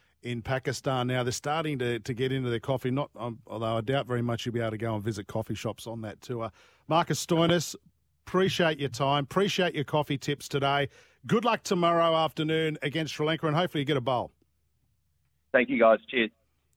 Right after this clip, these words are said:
Speaker 2: See ya.
Speaker 1: Marcus Stoinis. Thanks, Marcus. Marcus Stoinis on Sports Central joining us this afternoon. Great bloke. Uh, and there you have it. If you want a coffee tip,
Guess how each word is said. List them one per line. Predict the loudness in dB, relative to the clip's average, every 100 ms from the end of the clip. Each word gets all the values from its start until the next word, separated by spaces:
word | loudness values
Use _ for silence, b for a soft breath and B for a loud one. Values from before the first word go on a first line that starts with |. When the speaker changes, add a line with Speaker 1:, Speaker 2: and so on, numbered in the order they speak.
| _
Speaker 2:
See | 2
ya. | 2
Speaker 1:
Marcus | 2 -2 -4
Stoinis. | -2 0 0 -4 -2
Thanks, | -2 0 0
Marcus. | -2 -2 -8
Marcus | -4 -4 -6 -6
Stoinis | -6 -6 -8 -12 -8
on | -6 -4 -6
Sports | -8 -6 -6 -6
Central | -8 -4 -6
joining | -4 -4 -4 -6
us | -8
this | -10 -6
afternoon. | -6 -6 -8 -4
Great | -4 -4
bloke. | -4 -6 _ b b b b
Uh, | -4 -2
and | 0
there | 0
you | 0
have | -2 -2
it. | -4 -4
If | -6
you | -2
want | -2 -2
a |
coffee | -4 -8 -8 -8
tip, | -8 -12 -12